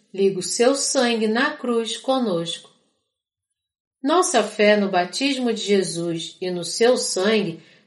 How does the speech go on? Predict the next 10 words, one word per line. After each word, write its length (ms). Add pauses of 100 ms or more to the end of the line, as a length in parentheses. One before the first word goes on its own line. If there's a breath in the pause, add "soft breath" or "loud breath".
nos 200
permite 600
a 100
união 680
com 180
Jesus. 800 (720)
O 80
salário 580
do 100
pecado 840